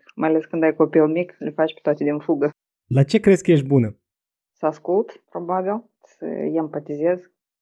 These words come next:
Speaker 2: Apa minerală cu gaze sau fără?
Speaker 1: Fără. Dar câteodată și cu gaz.
Speaker 2: Dacă nu ai avea nevoie de bani, cu ce te-ai ocupa?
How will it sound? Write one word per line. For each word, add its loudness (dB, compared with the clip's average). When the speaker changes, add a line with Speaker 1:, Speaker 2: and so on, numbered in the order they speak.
Speaker 2:
Apa 2
minerală 6
cu -2
gaze 4
sau -2
fără? 0
Speaker 1:
Fără. -8
Dar 0
câteodată 2
și -20
cu -8
gaz. -10
Speaker 2:
Dacă 0
nu 6
ai 4
avea 4
nevoie 4
de 2
bani, -2
cu -20
ce -16
te-ai 4
ocupa? -6